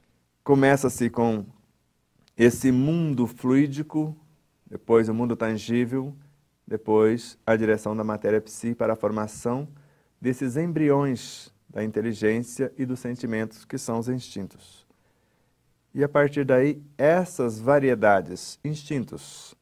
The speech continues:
sensações, emoções, sentimentos, unindo-se torna-se as virtudes, a unidade. Virtudes em separado são variedades, não são?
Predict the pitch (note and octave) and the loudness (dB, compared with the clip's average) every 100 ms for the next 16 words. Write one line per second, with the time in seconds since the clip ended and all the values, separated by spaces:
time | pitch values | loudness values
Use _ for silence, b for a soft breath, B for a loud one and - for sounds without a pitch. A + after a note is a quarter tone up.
0 | _ - C3 C3+ C3+ C3 - A2 F#2 - | _ -8 -2 0 0 0 0 -2 -2 -10
1 | - - - C#3+ C3+ A#2+ - A2+ G2+ F2+ | -18 -6 2 2 2 -2 -2 -2 -2 -6
2 | - - - C3+ A#2 G#2+ A#2 C3 C#3+ - | -14 -6 -2 -2 -2 -4 -4 -4 -10 -16
3 | - _ _ _ _ _ _ _ - C3 | -20 _ _ _ _ _ _ _ -2 0
4 | C3 C#3 D#3 D3+ D3 D3 - B2+ B2+ B2 | 0 0 -2 -4 -4 -6 2 6 6 4
5 | A2 G#2 - G2 F#2 - _ _ _ _ | -2 -6 -6 -6 -8 -12 _ _ _ _
6 | _ _ _ _ _ _ _ _ - A2+ | _ _ _ _ _ _ _ _ -12 -6
7 | A#2+ A#2+ A2 F#2+ - - - _ _ _ | -6 -6 -8 -8 -12 -20 -20 _ _ _
8 | _ _ _ _ _ _ - A2+ A2+ A2 | _ _ _ _ _ _ -10 -6 -6 -4
9 | F#2+ E2 - _ _ _ _ _ _ _ | -6 -6 -14 _ _ _ _ _ _ _
10 | _ _ B2+ F3+ E3 D#3+ C#3+ B2 B2 - | _ _ 4 6 8 6 6 4 2 2
11 | B2+ C#3+ C#3 D#3+ E3 - E3 D3+ D#3+ F3 | 4 6 6 4 0 -4 0 2 2 2
12 | C3+ A2 G2+ F#2 - A2+ A#2 A#2+ C3+ D3+ | 2 2 -2 -10 -16 -12 -10 -6 -4 -6